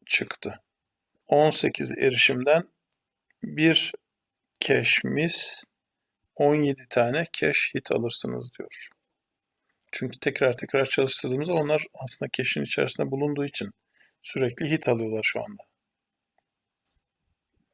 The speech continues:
Evet, buradan cache simülatöründe bu şekilde kullanabildiğimizi görüyoruz. Yani array'in boyutu çok uzun olursa daha karışık programlarda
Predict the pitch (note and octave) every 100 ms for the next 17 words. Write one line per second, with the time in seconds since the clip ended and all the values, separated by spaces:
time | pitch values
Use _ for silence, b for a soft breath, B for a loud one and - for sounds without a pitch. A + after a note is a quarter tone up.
0 | _ b b _ - F#3 C#3 - - -
1 | B B B B _ G#3 F3 F3+ G3+ _
2 | _ _ _ G#3 F3+ F3 - - - _
3 | _ _ _ - - D#3+ D3+ C#3+ D3 D3
4 | D3 D#3 E3 D#3 - C3+ D3+ E3+ - -
5 | E3 D#3 D3+ C#3 C3+ B2+ B2+ C3+ E3 D#3
6 | C#3+ A#2+ B2 C#3 C3+ C#3 - - D3+ D#3
7 | D#3+ D#3 D#3 - - E3 _ _ - D3+
8 | C#3+ D3+ D3 C#3+ - C3 C3+ B B B
9 | - C#3+ C#3+ - C#3+ C3+ - - - D3
10 | C#3+ C#3 C3+ C3+ C3 B2+ E3+